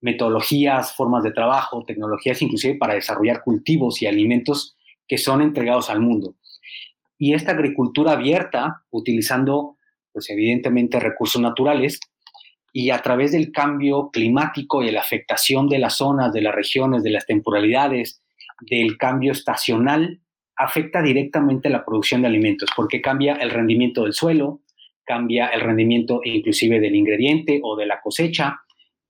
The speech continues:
ya no hay un mismo rendimiento por metro cuadrado, necesitamos más recursos naturales para hacer quizá la misma cantidad de alimentos que hacíamos en el pasado, y eso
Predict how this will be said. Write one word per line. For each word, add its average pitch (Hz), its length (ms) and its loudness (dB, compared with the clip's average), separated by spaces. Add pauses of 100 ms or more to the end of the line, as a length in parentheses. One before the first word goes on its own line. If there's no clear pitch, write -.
ya 120 160 0
no 120 200 2
hay 120 180 2
un 120 100 2
mismo 113 480 0
rendimiento 113 580 2
por 107 160 -6
metro 107 220 -4 (100)
cuadrado, 131 460 2
necesitamos 113 640 -4
más 110 420 -2 (420)
recursos 123 420 -2
naturales 117 480 0
para 110 200 0
hacer 143 260 -2
quizá 120 280 -6
la 120 120 0
misma 113 260 0
cantidad 107 360 0
de 104 100 2
alimentos 131 580 0
que 110 100 -4
hacíamos 101 340 -10
en 104 80 -8
el 98 80 -12
pasado, 156 480 -2 (680)
y 170 120 0
eso 196 360 -2